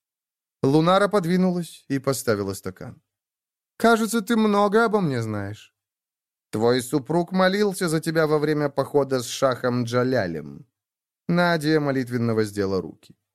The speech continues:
«Я смотрела таким количеством глаз, слушала таким множеством ушей, или даже смотрела ушами и слушала глазами. Но важнее то, что я усвоила урок, и, надеюсь, ты тоже.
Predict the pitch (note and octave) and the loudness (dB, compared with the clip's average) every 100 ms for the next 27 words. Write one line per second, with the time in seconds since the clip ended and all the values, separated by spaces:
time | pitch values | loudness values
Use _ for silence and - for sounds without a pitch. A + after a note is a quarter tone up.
0 | _ _ _ _ - C#3+ A#2+ B2+ A#2 A2+ | _ _ _ _ 0 2 0 -2 -2 0
1 | A#2+ A2+ A#2+ A#2 B2 A#2 A2+ G#2+ G#2+ G2+ | 2 2 -2 -2 -2 0 -2 -2 -6 -8
2 | G2+ G2+ F#2+ F2+ F#2 A2+ F#2+ - - - | -6 -4 -4 -2 0 -2 -4 -12 -20 -8
3 | C3 C#3 D3 D3+ C#3 C3 C3 D3 C3+ C3+ | -2 0 0 0 -2 -2 -2 -2 0 0
4 | C3+ C3 C3 A#2+ B2+ B2+ C3 - C#3+ E3 | 0 -2 -4 -6 -4 -4 -6 -6 -4 -4
5 | F3+ _ _ _ _ - D#3+ D#3 C3+ B2+ | -8 _ _ _ _ -2 0 2 0 -2
6 | B2 B2+ B2 C#3+ C#3+ C3+ B2 A#2+ C#3 C#3 | -4 -4 -2 0 0 0 -2 0 0 0
7 | C#3 A#2+ C#3+ C3+ C#3 C3 B2 C3 C3 B2 | -2 -4 -4 -2 -2 -4 -2 -2 -2 -4
8 | G#2 F2+ E2+ - _ _ _ _ _ D#3+ | -4 -4 -8 -12 _ _ _ _ _ 2
9 | E3+ E3+ D#3+ F3 F#3 F#3 F#3 F#3 - F3 | 4 2 2 0 2 0 0 -2 0 0
10 | E3+ D#3 - D#3 D#3 D3 C#3+ D3+ D#3+ A#2 | 0 -2 0 2 2 2 0 -2 -4 -8
11 | _ _ _ - C3+ C3+ A#2+ A2 G2+ - | _ _ _ -2 0 0 0 -2 -4 -10
12 | A2+ D3 A2 F2+ | -4 -2 -4 -10